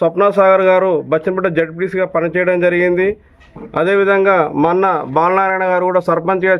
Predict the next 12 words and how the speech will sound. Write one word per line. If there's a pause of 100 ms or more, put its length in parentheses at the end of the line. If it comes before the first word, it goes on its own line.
చేసి (280)
మా
గ్రామంలో (160)
అనేక
అభివృద్ధి
కార్యక్రమాలు (580)
ఎవరు (120)
చూడనిది
విధంగా, (300)
ఎవరు
ఊహించని
విధంగా